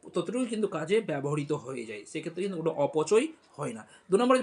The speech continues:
পরিবেশ বান্ধব, অর্থাৎ ইকো ফ্রেন্ডলি শক্তি এটা, অর্থাৎ পরিবেশ দূষণ ঘটায় না, সেই জন্য বলে পরিবেশ বান্ধব শক্তি,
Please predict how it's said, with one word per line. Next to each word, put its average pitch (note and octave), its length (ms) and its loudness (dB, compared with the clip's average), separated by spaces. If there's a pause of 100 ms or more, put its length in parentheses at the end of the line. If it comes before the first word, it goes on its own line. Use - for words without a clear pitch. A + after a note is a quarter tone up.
পরিবেশ G#3+ 420 6
বান্ধব, E3 220 2
অর্থাৎ F#3 260 0
ইকো A#3+ 320 0
ফ্রেন্ডলি A3+ 380 0
শক্তি A#3 300 2
এটা, C#3+ 240 0 (180)
অর্থাৎ G3+ 280 -2
পরিবেশ G3+ 400 2
দূষণ F#3+ 280 -2
ঘটায় D3+ 380 0
না, C#3 140 -2
সেই E3+ 140 0
জন্য G3 180 0
বলে G3 160 4 (100)
পরিবেশ F3 380 2
বান্ধব D#3 340 -4
শক্তি, D#3+ 360 -6